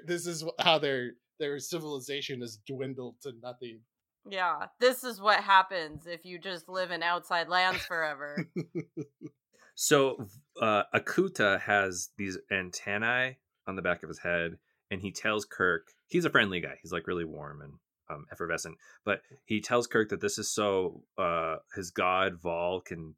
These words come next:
Speaker 3: talk to him and he, like, hear everything he does. He's, like, the eyes and ears for his god.
Speaker 2: Yeah, he's, he's the literal ears. He's got little antenna.
Speaker 3: So, meanwhile,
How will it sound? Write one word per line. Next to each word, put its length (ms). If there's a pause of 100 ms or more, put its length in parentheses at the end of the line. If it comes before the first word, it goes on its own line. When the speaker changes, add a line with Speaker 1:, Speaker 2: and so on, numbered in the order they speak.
Speaker 3:
talk 260
to 100
him 340 (140)
and 300
he, 120
like, 180
hear 220
everything 320
he 80
does. 280
He's, 140
like, 140
the 140
eyes 240
and 120
ears 360
for 320
his 100
god. 380 (1300)
Speaker 2:
Yeah, 360
he's, 180 (300)
he's 360
the 100
literal 560
ears. 300
He's 100
got 220
little 280
antenna. 500 (420)
Speaker 3:
So, 360
meanwhile, 1040